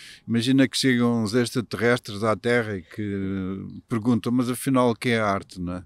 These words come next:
Portanto, e o relatório que eles fariam é: "Ninguém sabe <laughs> exatamente como definir a arte", é uma das coisas que ninguém sabe exatamente. Bom, mas em todo caso eu concordo com muito daquilo que o Pedro fala e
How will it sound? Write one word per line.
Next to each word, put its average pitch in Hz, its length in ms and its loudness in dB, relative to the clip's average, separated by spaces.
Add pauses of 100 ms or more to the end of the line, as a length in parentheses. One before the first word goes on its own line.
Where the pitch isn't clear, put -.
(460)
Portanto, - 400 -4
e 113 140 0
o 110 40 0
relatório 113 460 2
que 123 120 -4
eles 107 160 -2
fariam 117 380 0
é: 107 100 0
"Ninguém 117 300 2
sabe 113 300 0
<laughs> - 0 -
exatamente 117 680 -2
como 131 240 6
definir 127 400 4
a 117 140 8
arte", - 300 0 (380)
é 135 120 8
uma 135 180 6
das 131 200 2
coisas 120 280 2
que 117 80 -2
ninguém 117 260 2
sabe 110 240 0
exatamente. 101 500 -2 (380)
Bom, 135 160 2
mas 135 220 2
em 147 80 4
todo 135 260 4
caso 131 340 4
eu 120 80 2
concordo 113 440 -2
com 110 100 -6
muito 110 360 -4
daquilo 101 400 -8
que 107 100 -8
o 101 100 -4
Pedro 92 340 -4
fala 117 580 -2
e 113 200 -6